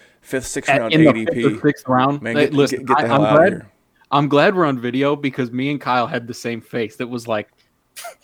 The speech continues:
Speaker 2: "What in the world are you talking about?"
Speaker 1: People,
Speaker 2: Because,
Speaker 1: people
Speaker 2: and, and listen, and you're not lying 'cause guess, uh, one of, I don't remember his at. I know it's, it's, like, Josh underscore A D H D. He works for Roto Grinders. He has the Scott Fishbowl app.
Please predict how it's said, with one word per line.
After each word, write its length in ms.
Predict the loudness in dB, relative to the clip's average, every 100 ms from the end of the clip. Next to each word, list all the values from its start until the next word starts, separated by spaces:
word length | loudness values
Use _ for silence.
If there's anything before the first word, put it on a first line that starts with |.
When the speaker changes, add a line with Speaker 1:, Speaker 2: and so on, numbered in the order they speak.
| -18
Speaker 2:
"What 480 | -12 0 4 4 2 0
in 180 | 2 6
the 120 | 4
world 640 | 4 2 2 2 -2 -6
are 180 | -6 -6
you 220 | -6 -8
talking 500 | -4 -4 -4 -8 -12
about?" 380 | -10 -12 -12 -4
Speaker 1:
People, 280 | -2 0 0
Speaker 2:
Because, 160 | 0
Speaker 1:
people 300 | 0 0 2
Speaker 2:
and, 200 | 2 4
and 120 | 2 4
listen, 200 | 2 _ 0
and 160 | 0 4
you're 140 | 4
not 240 | 6 4
lying 260 | 4 2 0
'cause 220 | -4 -6 -10 -8
guess, 340 | -6 -6 -10 _ _ _ _ _ _
uh, 280 | 0 2 2
one 200 | 0 -2
of, 140 | -4 -10
I 240 | -10 -8 -8 -4
don't 200 | -4 -4
remember 360 | -4 -4 -4
his 180 | -6 -8 -6
at. 260 | -4 -4 -6
I 80 | -8
know 180 | -4 -4
it's, 200 | -6 -8
it's, 260 | -8 -2
like, 180 | -2 0
Josh 320 | 2 2 2
underscore 480 | 0 0 0 -2 0
A 140 | 0
D 160 | 0 -2
H 260 | -2 -6 -6
D. 300 | -6 -6 -10 _ _ _
He 100 | 0
works 200 | 0 0
for 140 | -2
Roto 240 | 0 2 2
Grinders. 420 | 0 0 -2 -2
He 80 | -2
has 200 | 0 -2
the 100 | -4
Scott 300 | -4 -2 -2
Fishbowl 420 | -6 -4 -2 -2
app. 260 | -2 -4